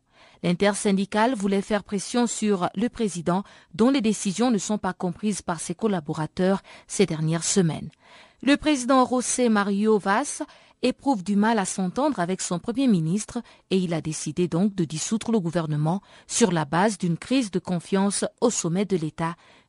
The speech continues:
nuisant au bon fonctionnement des institutions. Au dire de leurs entourages, les deux hommes ne s'entendaient pas depuis plusieurs mois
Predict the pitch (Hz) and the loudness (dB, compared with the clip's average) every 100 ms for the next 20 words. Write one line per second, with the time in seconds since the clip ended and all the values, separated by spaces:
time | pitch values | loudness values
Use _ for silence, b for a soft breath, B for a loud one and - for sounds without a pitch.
0 | - 185 208 170 190 226 - 147 165 262 | 2 6 6 4 0 0 -4 -4 0 0
1 | - 196 - 190 160 175 - 190 147 180 | 0 -4 -2 -2 0 -2 -4 -10 -6 -4
2 | 220 202 170 156 - 180 - b b b | -4 -6 -6 -6 -6 -8 -14 b b b
3 | b - 311 320 330 294 269 247 208 202 | b 0 2 4 4 4 4 2 0 0
4 | 240 226 254 285 269 - 220 202 240 202 | -2 2 2 2 -2 -4 -6 -2 -2 0
5 | 226 254 226 180 190 - 180 185 - 254 | 0 2 2 0 -6 -4 -4 -4 -2 -2
6 | 208 175 220 190 180 196 180 175 214 | 0 -2 -6 -4 -2 0 0 2 0